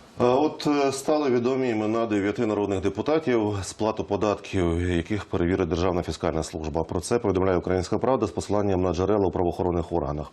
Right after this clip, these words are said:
В списку Олесь Довгий з групи «Воля народу», Борислав Розенблат від «Блоку Порошенка», е, Євген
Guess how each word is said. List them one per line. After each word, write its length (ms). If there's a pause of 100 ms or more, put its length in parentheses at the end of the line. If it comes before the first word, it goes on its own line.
(420)
В 60
списку 320
Олесь 480
Довгий 760
з 60
групи 240
«Воля 240
народу», 420 (200)
Борислав 480
Розенблат 540
від 100
«Блоку 240
Порошенка», 640 (640)
е, 200
Євген 500